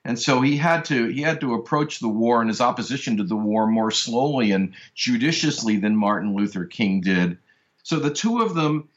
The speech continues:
never, never really overlapped as much as they should have, and it's a great tragedy. There was still a racial divide between the two of them, and one of the great paradoxes in their twin careers is that,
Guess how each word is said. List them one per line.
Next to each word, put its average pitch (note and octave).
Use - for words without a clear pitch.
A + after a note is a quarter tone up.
never, F3
never G3
really D#3
overlapped C#3
as A2+
much C3+
as A2+
they A#2
should G#3
have, B2
and A#2
it's -
a B2
great C#3
tragedy. B2
There G2+
was G#2+
still C#3
a A2
racial C#3
divide A#2+
between G#2
the F#2
two G2+
of F2+
them, F2
and G#2
one C#3
of C3+
the A#2+
great C3
paradoxes A#2
in A2
their G#2
twin F3+
careers C3
is G#2
that, G#2